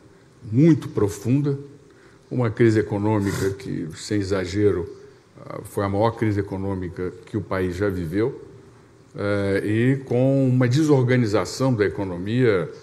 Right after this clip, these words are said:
eh, muito, muito ampla, muito vasta. A primeira iniciativa que o presidente tomou, a primeira medida provisória, foi exatamente a da criação do Programa de Parceria de Investimentos.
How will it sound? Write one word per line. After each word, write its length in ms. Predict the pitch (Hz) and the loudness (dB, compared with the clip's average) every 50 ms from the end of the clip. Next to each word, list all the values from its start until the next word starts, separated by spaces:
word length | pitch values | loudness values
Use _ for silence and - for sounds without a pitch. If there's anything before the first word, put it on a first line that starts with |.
| - - - - - - | -20 -20 -20 -20 -18 -8
eh, 540 | - 90 87 85 85 - - 95 - - 76 | -6 -4 -2 -2 -4 -4 -6 -8 -10 -10 -12
muito, 560 | 71 90 90 98 113 127 139 135 - - 135 | -12 -8 -4 0 2 2 2 2 0 -2 0
muito 560 | 131 131 120 107 98 101 117 127 123 - 110 113 | 2 2 2 2 0 -2 -2 -4 -2 0 2 4
ampla, 400 | 131 131 117 104 - 95 92 87 | 6 4 4 2 -2 -4 -4 -4
muito 320 | 92 104 117 110 - 113 | -4 -6 -6 -8 -8 -8
vasta. 540 | 98 98 98 95 85 - - - - 71 76 - - - - - - - - - - - - - - - - - | -6 -4 -2 -4 -4 -6 -12 -14 -14 -16 -16 -18 -20 -20 -20 -20 -20 -20 -20 -20 -20 -20 -20 -20 -20 -20 -20 -10
A 100 | - 98 | -10 -10
primeira 420 | 104 - 117 117 120 131 127 117 | -4 0 2 4 8 8 8 8
iniciativa 640 | 117 110 101 - - 110 104 98 - 151 156 143 120 | 6 2 0 0 0 0 0 0 2 2 2 2 2
que 140 | 101 - 101 | 0 -2 -6
o 40 | |
presidente 440 | 87 - 101 98 92 90 104 98 85 | -6 -6 -10 -8 -6 -4 -6 -6 -4
tomou, 400 | - 101 92 98 104 120 139 131 | -6 -6 -6 -2 0 2 2 2
a 40 | 113 | 2
primeira 360 | - - 95 101 117 120 113 | 0 -4 -2 0 0 0 0
medida 360 | 104 98 90 85 101 95 98 | -2 -4 -6 -6 -4 -4 -4
provisória, 560 | 85 82 98 104 104 107 101 110 127 143 151 151 | -4 -2 -4 -2 -2 -2 -2 0 0 2 2 0
foi 200 | 147 - 143 127 | -2 0 -2 0
exatamente 760 | 110 113 104 101 - 87 90 101 120 135 131 - 131 131 131 - - - - - - - - | 0 0 -2 -2 -2 -4 -4 -2 -2 -2 -2 -4 -6 -8 -10 -12 -20 -20 -20 -20 -20 -16 -10
a 300 | 101 104 110 113 120 120 | -6 -4 -2 -2 -2 -2
da 220 | 113 113 104 107 | 0 0 -2 -2
criação 800 | 107 - - 131 139 117 104 - - - - 120 127 131 131 127 131 - - - - | -2 -4 0 2 4 4 2 0 -6 -2 0 2 2 2 2 0 -4 -12 -20 -14 -6
do 160 | 107 107 113 | -4 -4 -4
Programa 720 | 113 - 110 101 90 92 104 120 127 127 131 131 127 127 - - - - - - _ _ - - - - - - | 0 2 2 2 4 4 4 4 6 4 4 4 2 0 -4 -10 -20 -20 -20 -20 _ _ -20 -20 -20 -20 -16 -12
de 80 | - 98 | -10 -10
Parceria 600 | - - 117 107 - - 110 98 98 113 120 113 | -4 -2 -2 -2 0 0 0 0 2 2 0 0
de 80 | 107 | 0
Investimentos. 720 | 110 107 110 104 104 - 98 85 82 - 87 - - - | -2 -4 -4 -4 -6 -6 -8 -8 -8 -8 -12 -16 -18 -20